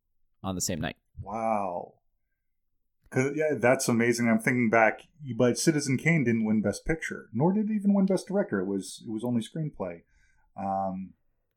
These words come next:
Speaker 2: so, wow, that's amazing.
Speaker 1: Yeah. Also, this was a fun trivia bit. Um, it was the last black and white film to win Best Picture until The Artist did it in two thousand eleven.
Speaker 2: Hmm.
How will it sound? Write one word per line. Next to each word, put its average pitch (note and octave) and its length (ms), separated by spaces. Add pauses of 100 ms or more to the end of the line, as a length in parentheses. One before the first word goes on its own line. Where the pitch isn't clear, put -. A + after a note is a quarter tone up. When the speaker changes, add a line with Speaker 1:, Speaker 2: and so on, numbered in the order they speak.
(160)
Speaker 2:
so, - 160
wow, C#3 160
that's - 200
amazing. C#3 300 (680)
Speaker 1:
Yeah. C3+ 180 (440)
Also, A#3+ 340
this G3 180
was A#3 120
a F#3 60
fun D#3 240
trivia C3+ 340
bit. A#2 320
Um, C3 300
it D#3 80
was C#3+ 160
the D3 100
last D#3 680 (160)
black F3 280
and F3+ 120
white F3 200
film E3 460
to - 140
win C3+ 280
Best C3+ 300
Picture C#3 460
until B2 360
The B2+ 200
Artist C3+ 440
did A2 160
it G#2 200
in A2+ 120
two A2+ 160
thousand A2 320
eleven. A2 460
Speaker 2:
Hmm. D#3 160